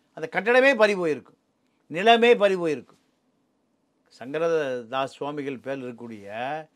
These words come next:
அந்த நீங்க எம் ஜி ஆரால், சிவாஜியால் விலைக்கு வாங்கப்பட்ட அந்த நடிகர் சங்க கட்டடம் ஏலம் போயிருக்கும். யாரால் அது காப்பாற்றப்பட்டதுன்னா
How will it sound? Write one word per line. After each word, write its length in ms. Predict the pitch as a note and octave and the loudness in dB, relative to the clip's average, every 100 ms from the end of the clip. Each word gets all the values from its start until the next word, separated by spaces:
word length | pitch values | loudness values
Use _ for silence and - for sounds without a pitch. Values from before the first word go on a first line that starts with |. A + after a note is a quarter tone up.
| _ _ _ | _ _ _
அந்த 460 | - E3 F#3+ B3 - _ _ _ _ | -14 -2 2 2 -2 _ _ _ _
நீங்க 220 | D3 C#3 | -12 -8
எம் 280 | C3 C3+ D3+ | -6 -6 -6
ஜி 140 | D3+ | -2
ஆரால், 320 | D#3 C#3 C3+ C3 | -2 -2 -6 -8
சிவாஜியால் 680 | C#3 D3+ D3 B2+ C3 B2 A2+ _ _ _ | -6 -4 -4 -6 -8 -8 -10 _ _ _
விலைக்கு 340 | - D3+ D3+ C#3+ | -8 -6 -6 -6
வாங்கப்பட்ட 600 | C#3 C#3+ B2+ B2 A#2+ B2 | -6 -6 -10 -12 -10 -10
அந்த 140 | A#2 | -12
நடிகர் 260 | A#2 C#3 C3+ | -12 -12 -12
சங்க 220 | C3 A#2+ | -14 -14
கட்டடம் 560 | B2+ C3 E3 G#3 B3+ - _ _ _ _ _ _ _ _ _ _ _ _ - | -12 -6 0 0 0 -8 _ _ _ _ _ _ _ _ _ _ _ _ -10
ஏலம் 400 | D#3 G3+ A#3 G3+ | 2 4 4 2
போயிருக்கும். 380 | D3+ A2+ - _ _ _ _ _ _ | -2 -6 -16 _ _ _ _ _ _
யாரால் 480 | - D3 E3 D#3+ D#3 | -4 0 2 2 0
அது 140 | C#3+ C3 | -4 -6
காப்பாற்றப்பட்டதுன்னா 1040 | C#3 D#3+ D#3 C3+ A#2+ A#2+ B2 A#2 A#2 A2 | -6 -4 -4 -6 -10 -10 -10 -8 -10 -12